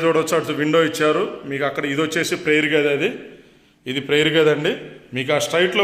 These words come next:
వచ్చేసి అది కిచెను. ఇది ఆ డోర్ క్లోజ్ అయిన డోర్ వచ్చేసి మీకు అది మాస్టర్ బెడ్‌రూమ్, మీకు అది కూడా చూపిస్తాను. మీరు ఇక్కడ చూడొచ్చు, ఇక్కడ పార్టిషను. ఓకే, ఇలా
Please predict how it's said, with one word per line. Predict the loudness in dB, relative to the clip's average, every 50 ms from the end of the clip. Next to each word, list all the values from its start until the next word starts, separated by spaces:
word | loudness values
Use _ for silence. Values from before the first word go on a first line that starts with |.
| 2 2
వచ్చేసి | 0 0 -2 0 0 0 0
అది | -2 -2 -4
కిచెను. | -6 -6 -4 -4 -4 -4 -4 -6 -10 -16 -20 -20 -20 -20 -20 _ _ _ -8 -4
ఇది | -2 0 2 2
ఆ | 2 2 2
డోర్ | 2 4 4 2 0 -2 -2
క్లోజ్ | -2 0 0 2 2
అయిన | 2 2 0 0
డోర్ | 0 0 0
వచ్చేసి | -2 -2 -4 -4 -4 -6
మీకు | -2 -2 -2
అది | -2 -2 -2
మాస్టర్ | -2 -2 -2 -2 -2 0 0
బెడ్‌రూమ్, | 0 0 -2 -2 -2 -2
మీకు | -2 -2
అది | 0 0 0
కూడా | 0 0 -2
చూపిస్తాను. | -6 -6 -6 -6 -6 -4 -4 -4 -4 -6 -8 -12 -18 -20 -20 -20 -20 -20 _ _ _ _ _ _ -6
మీరు | -2 -2 -2
ఇక్కడ | 0 -2 0 2
చూడొచ్చు, | 2 4 4 2 0 -2 -6 -8 -8 -8 -10 -10
ఇక్కడ | -8 -8 -6 -4
పార్టిషను. | -4 -4 -4 -2 -2 -2 -2 -2 -4 -6 -8 -8 -10 -14 -18 -20 -20 -20 -20 -20 -20 _ _ _ _ _ _ _ _ _ _ _ _ _ _ _ _ -20 -20 -20 -20 _ _ _ _ _ _ _ _ _ -20 _ _ _ -20 _ _ _ _ _ _ _ _ _ _ _ _ _ _ _ _ _ _ _ _ -12 -10 -10
ఓకే, | -6 -4 -4 -6 -6 -8 -14 -18 -20 -20 -20 -20 -10 -6 -2
ఇలా | 0 0